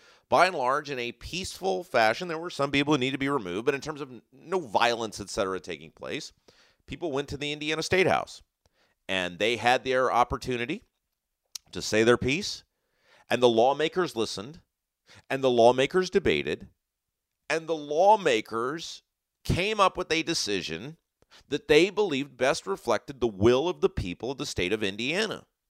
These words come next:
And from a purely political side of things,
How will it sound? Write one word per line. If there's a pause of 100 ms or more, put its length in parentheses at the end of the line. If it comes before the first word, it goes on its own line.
(600)
And
from
a
purely
political
side
of
things,